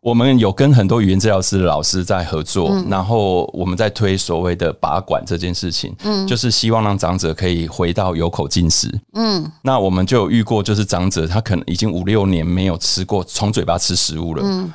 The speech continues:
Speaker 1: 那我们去让他第一次试的时候，他第一口眼泪就滴下来了。
Speaker 2: 嗯。哎呦，天哪。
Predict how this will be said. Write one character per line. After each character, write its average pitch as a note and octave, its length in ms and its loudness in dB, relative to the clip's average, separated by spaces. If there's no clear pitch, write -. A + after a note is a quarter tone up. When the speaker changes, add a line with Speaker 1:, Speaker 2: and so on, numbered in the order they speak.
Speaker 1:
那 C3+ 140 -2
我 F#2 180 0
们 F2 180 0
去 A2+ 140 -2
让 G#2+ 140 0
他 G2+ 100 0
第 G2 160 -2
一 F#2+ 40 -2
次 F2+ 180 -2
试 F2 240 0
的 E2 120 -4
时 C#2+ 240 -4
候， E2 140 -4
他 F#2+ 140 -2
第 F#2+ 240 0
一 F#2+ 40 -2
口 - 260 -6
眼 D2 180 -6
泪 E2+ 100 -2
就 F2 100 -4
滴 C#2 160 -8
下 - 140 -6
来 - 320 -12
了。 - 140 -18
Speaker 2:
嗯。 - 0 -
哎 C#3 60 -14
呦， A#2 60 -18
天 D3+ 280 -4
哪。 C#3+ 120 -8